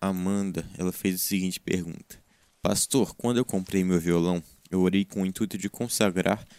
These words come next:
e nunca usá-lo para outros fins a não ser para Deus, antes da minha conversão.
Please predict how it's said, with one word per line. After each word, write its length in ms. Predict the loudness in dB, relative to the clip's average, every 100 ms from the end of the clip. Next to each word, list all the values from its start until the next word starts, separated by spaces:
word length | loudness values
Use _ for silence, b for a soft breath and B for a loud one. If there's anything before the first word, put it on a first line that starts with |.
| b b
e 80 | -2
nunca 320 | 0 0 2
usá-lo 400 | 2 4 4 2
para 300 | 2 0 0 0
outros 460 | 0 0 0 -4 -2
fins 260 | -2 0
a 80 | 2
não 160 | 2 0
ser 300 | 0 -2 -2
para 300 | 0 2 0
Deus, 500 | 2 0 2 0 -2 -2
antes 300 | 0 0 2
da 100 | 2
minha 220 | 2 0
conversão. 580 | 0 2 2 2 -2